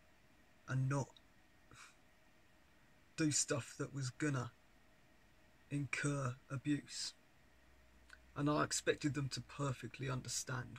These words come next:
when I expected which response from them without communicating, 'cause I didn't know how.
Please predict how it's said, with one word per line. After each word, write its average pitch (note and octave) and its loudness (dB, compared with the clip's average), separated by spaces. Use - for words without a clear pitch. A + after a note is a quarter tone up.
when C3 0
I A#2+ 0
expected - -6
which - -4
response - -4
from - -6
them - -18
without - -2
communicating, C3 -4
'cause - -4
I C3+ -2
didn't B2+ -6
know B2+ -2
how. - 2